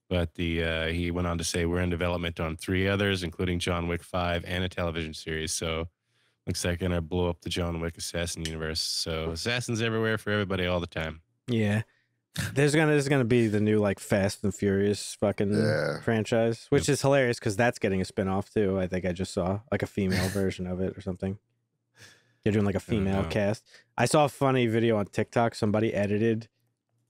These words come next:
Speaker 2: I told you guys the, the joke about, like, that Ed mentioned, like, Tony, uh, what's his name? Tony, whatever the fuck. Vin Diesel's character, whoever, whatever the
Speaker 3: Mm.
Speaker 2: fuck his name is, being, like,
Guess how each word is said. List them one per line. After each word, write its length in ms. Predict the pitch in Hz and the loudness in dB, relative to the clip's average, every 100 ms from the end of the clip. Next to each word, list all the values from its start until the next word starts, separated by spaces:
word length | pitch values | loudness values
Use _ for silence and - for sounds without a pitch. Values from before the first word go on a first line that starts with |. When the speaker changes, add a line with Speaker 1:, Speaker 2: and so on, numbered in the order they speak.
| _ _ | _ _
Speaker 2:
I 60 | - | -2
told 260 | - 151 131 | 4 4 6
you 100 | 127 | 4
guys 340 | 117 107 104 | 4 2 0
the, 240 | 110 110 95 | 2 0 0
the 120 | 104 | -2
joke 320 | 95 104 107 | 2 0 0
about, 240 | - 101 - | 0 0 0
like, 180 | 95 - _ _ _ _ _ | -2 -4 _ _ _ _ _
that 180 | - 95 | -2 -2
Ed 280 | 101 101 110 _ _ _ | 0 -2 -4 _ _ _
mentioned, 400 | 107 107 117 104 | 2 2 2 2
like, 200 | 92 90 _ _ _ _ | 2 0 _ _ _ _
Tony, 340 | - 104 98 - | -2 0 2 0
uh, 160 | 104 | 0
what's 160 | 92 101 | 0 0
his 120 | 98 | -2
name? 180 | 87 87 - | -4 -6 -6
Tony, 520 | 95 92 95 92 90 95 _ | -2 0 0 -2 -4 -14 _
whatever 260 | 92 92 95 | -4 -2 -2
the 80 | |
fuck. 340 | 101 107 104 - _ _ _ _ _ | -2 -2 -2 -6 _ _ _ _ _
Vin 140 | - 104 | 0 2
Diesel's 300 | 104 101 107 | 2 0 -2
character, 460 | 110 107 107 110 101 | 0 0 0 2 2
whoever, 320 | 101 95 95 92 | 2 0 -4 -4
whatever 220 | - 123 123 | 0 4 4
the 60 | |
Speaker 3:
Mm. 40 | 104 | 4
Speaker 2:
fuck 100 | 101 | 0
his 120 | - | -2
name 160 | 101 92 | 0 0
is, 100 | 95 | 0
being, 260 | 104 98 | 0 0
like, 300 | 98 95 - | -2 -4 -6